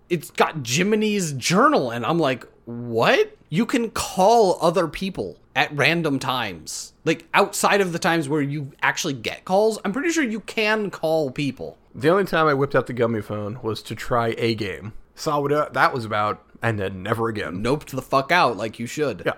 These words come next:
Speaker 1: What is this? Why is any of this? Good God. So that, like, there's this whole section of nonsense that, like, is not even half-baked. It's barely conceptualized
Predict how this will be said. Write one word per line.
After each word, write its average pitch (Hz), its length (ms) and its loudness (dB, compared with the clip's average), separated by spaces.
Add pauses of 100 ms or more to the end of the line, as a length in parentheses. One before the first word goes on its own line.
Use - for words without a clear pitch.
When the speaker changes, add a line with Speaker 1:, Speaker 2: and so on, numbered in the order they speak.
(240)
Speaker 1:
What 285 280 4
is 320 320 0
this? 143 360 -2
Why 285 280 2
is 208 440 2
any 285 340 2
of 151 240 -2
this? 123 380 0
Good 254 520 2 (200)
God. 240 760 4 (180)
So - 160 -6
that, 220 240 2
like, 185 300 -6
there's 214 180 0 (160)
this 208 160 -2
whole 262 540 2
section 226 520 -2
of 160 380 -2
nonsense 165 1080 2
that, 139 240 -2
like, 147 440 0 (120)
is 165 360 -4 (220)
not 196 300 4
even 185 180 0
half-baked. 160 800 -2
It's 151 340 -6
barely 165 640 2
conceptualized 110 1120 -6